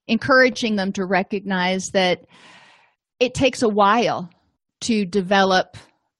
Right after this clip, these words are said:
a recovery lifestyle. Um, and we spend a lot of time talking about the difference between, um, being clean,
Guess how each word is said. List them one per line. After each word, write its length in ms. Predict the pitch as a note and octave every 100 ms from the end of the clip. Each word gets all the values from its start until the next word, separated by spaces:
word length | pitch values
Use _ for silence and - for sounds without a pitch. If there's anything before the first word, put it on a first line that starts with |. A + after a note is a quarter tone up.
| _
a 60 | G#3+
recovery 580 | F#3+ G3 A3 F#3+ F#3+ F3
lifestyle. 800 | E3+ E3+ - - D#3 A#2 A2+ - - - _ -
Um, 420 | F#3+ F3+ F3 F3
and 160 | G#3+ A#3
we 80 | D4+
spend 240 | - D4
a 40 | G3+
lot 200 | G3 G#3
of 80 |
time 240 | G3+ G#3 F#3+
talking 320 | F#3+ F#3+ G#3
about 200 | F#3+ F3
the 80 | F#3
difference 440 | G3 F#3+ G3 D#3+
between, 800 | - F3+ - G#3 F#3+ F#3 F3+ F3+ - - _ _
um, 600 | - F#3 F3+ F3 E3 D#3 - _ _ _ _ -
being 600 | F3+ A#3 A3 G#3 G3 F#3+ -
clean, 460 | - B3+ G3+ F#3+